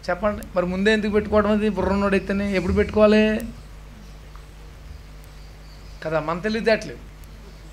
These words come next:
ఆ తగలబడిన తర్వాత చూద్దాంలేండని.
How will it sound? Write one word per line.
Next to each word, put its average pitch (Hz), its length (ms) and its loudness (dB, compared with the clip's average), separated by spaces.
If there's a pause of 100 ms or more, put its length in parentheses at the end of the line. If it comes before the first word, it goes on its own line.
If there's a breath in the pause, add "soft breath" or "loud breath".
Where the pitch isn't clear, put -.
(1200)
ఆ 117 200 -8
తగలబడిన 165 360 2
తర్వాత 214 260 4
చూద్దాంలేండని. 185 640 2